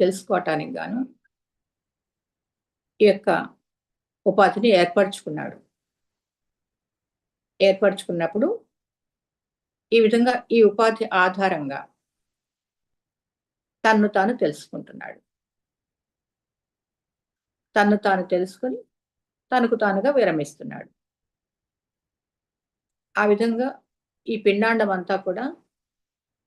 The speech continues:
బ్రహ్మాండములో, అంటే మనం ఇక్కడ ప్రాక్టికల్‌గా చెప్పుకోవాలంటే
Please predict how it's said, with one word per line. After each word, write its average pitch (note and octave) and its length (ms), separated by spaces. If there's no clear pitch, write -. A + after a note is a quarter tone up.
బ్రహ్మాండములో, D3+ 680
అంటే F3+ 200
మనం A#3 180
ఇక్కడ G3+ 180
ప్రాక్టికల్‌గా F#3+ 560
చెప్పుకోవాలంటే C#3+ 720